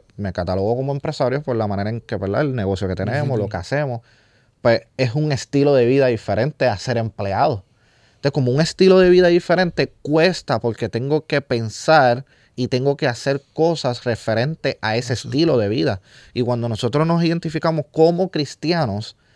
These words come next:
Speaker 1: tenemos que pensar y hacer cosas referentes a ese estilo de vida. Y vemos muchos no solamente los jóvenes, vamos a decir adultos también. Hay
Speaker 2: To-
Speaker 1: muchas personas, todo en general,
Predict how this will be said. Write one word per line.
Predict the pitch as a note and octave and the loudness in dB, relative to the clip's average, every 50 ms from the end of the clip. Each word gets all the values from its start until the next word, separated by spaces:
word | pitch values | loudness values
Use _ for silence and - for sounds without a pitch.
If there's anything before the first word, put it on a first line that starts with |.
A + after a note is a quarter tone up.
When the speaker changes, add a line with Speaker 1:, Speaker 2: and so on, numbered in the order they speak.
| _ _ _ | _ _ _
Speaker 1:
tenemos | - G2+ G#2+ A2+ B2+ - - | -6 -4 -4 -4 -4 -6 -4
que | - A#2 G#2+ | -4 -4 -4
pensar | - G#2 G2 F2 F2+ - - - C3 D3 D3+ - - | -2 -4 -6 -6 -8 -6 -4 -2 0 0 0 -2 -4
y | A2+ | -6
hacer | G2 G2 - A#2 A2+ - | -6 -6 -4 -6 -8 -6
cosas | - C3+ C3+ - D#3 D3+ - | -4 -6 -4 -4 -6 -6 -6
referentes | C3+ B2 A2+ - - - G#2+ G2+ G#2+ C3 E3 - - C3+ | -6 -6 -6 -6 -6 -6 -4 -4 -4 -4 -6 -6 -4 -6
a | |
ese | A2 - A2 | -4 -4 -6
estilo | G#2 - - G#2+ G2 G2 | -8 -6 -4 -4 -2 -2
de | F2+ F2 | -2 -2
vida. | F#2+ G#2+ G#2+ F2+ - _ _ _ _ _ _ _ _ - | -2 -2 -4 -4 -8 _ _ _ _ _ _ _ _ -4
Y | B2+ C3 A#2+ - | -4 -4 -4 -4
vemos | - B2 A#2 A#2+ C#3 D3 | -2 -2 0 0 0 -2
muchos | D3 D3+ D#3 E3 F3 E3+ - - D#3+ D3 D3 - - _ _ _ _ _ _ _ - | -2 -2 -2 -2 -4 -4 -6 -6 -6 -6 -6 -8 -12 _ _ _ _ _ _ _ -6
no | B2+ B2+ B2+ B2+ | -4 -4 -2 -2
solamente | - E3 F3 F3 F3 F3+ F3+ - F#3+ F3+ | 0 2 2 2 0 -2 -2 -2 -2 -2
los | F3+ D#3 | -2 -2
jóvenes, | A2 A2+ A2+ B2 C#3+ D#3 C#3+ A2 F#2 F2+ | -2 0 0 0 0 0 -2 -2 -4 -6
vamos | G2 G#2 G#2+ A#2 B2 C#3+ | -6 -6 -6 -4 -4 -4
a | D3+ D3+ | -4 -4
decir | D3 C#3+ - D#3 D#3+ | -4 -6 -4 -2 -2
adultos | E3 D3 A#2 A2+ C3 - - D3 - | -2 0 -2 -2 -4 -4 -6 -8 -6
también. | - D#3 D#3 C3+ G#2 G2 A2 D#3+ D3 F#2+ - _ _ _ _ _ - | -4 -4 -2 -2 -2 -4 -4 -4 -6 -8 -12 _ _ _ _ _ -10
Hay | - G#2+ A2+ | -6 -2 0
Speaker 2:
To- | B2+ C3+ | 0 2
Speaker 1:
muchas | C#3 C#3+ D#3 E3+ - - F3 | 2 2 2 2 2 0 -2
personas, | - - E3+ D3+ - - C#3 D#3 F3 D3+ - _ _ | 0 0 -2 -2 -2 -2 -2 -2 -2 -2 -4 _ _
todo | - B2+ D#3 F3+ F3 E3 | 2 4 4 4 4 2
en | D#3 | 0
general, | D3 D3 C3 C3+ C3 D3+ D#3 B2 B2 C3+ | -2 -2 0 0 0 2 0 0 -2 -6